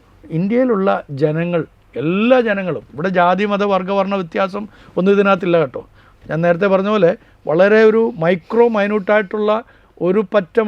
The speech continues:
ആളുകളുടെ കയ്യിലാണ് ഭരണം ഇരിക്കുന്നത്. അവരാണ് നിയന്ത്രിക്കുന്നതല്ല, അവരാണ് തീരുമാനിക്കുന്നത് എങ്ങനെയാണ് ആയിരിക്കണം ഇന്ത്യ എന്നുള്ളത്. ഇന്ത്യയുടെ പേരെന്തായിരിക്കണമെന്നുള്ള അവർ ചിന്തിക്കുന്നു, ഇന്ത്യയുടെ സംസ്കാരം എന്തായിരിക്കണമെന്നുള്ളവർ ചിന്തിക്കുന്നു,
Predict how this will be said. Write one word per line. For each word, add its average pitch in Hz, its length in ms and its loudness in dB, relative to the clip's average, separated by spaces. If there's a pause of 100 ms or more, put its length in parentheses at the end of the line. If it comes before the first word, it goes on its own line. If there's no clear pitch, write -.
ആളുകളുടെ 220 440 2
കയ്യിലാണ് 208 540 0 (120)
ഭരണം 240 340 2
ഇരിക്കുന്നത്. 175 340 -6 (720)
അവരാണ് 233 460 6
നിയന്ത്രിക്കുന്നതല്ല, 226 680 0 (520)
അവരാണ് 233 360 6 (100)
തീരുമാനിക്കുന്നത് 233 720 2
എങ്ങനെയാണ് 214 420 0 (300)
ആയിരിക്കണം 214 640 2
ഇന്ത്യ 202 380 0
എന്നുള്ളത്. 175 400 -4 (480)
ഇന്ത്യയുടെ 190 380 0
പേരെന്തായിരിക്കണമെന്നുള്ള 202 1000 0
അവർ 196 200 0
ചിന്തിക്കുന്നു, 170 420 -8 (420)
ഇന്ത്യയുടെ 196 340 0
സംസ്കാരം 220 540 2
എന്തായിരിക്കണമെന്നുള്ളവർ 208 880 0
ചിന്തിക്കുന്നു, 185 400 -8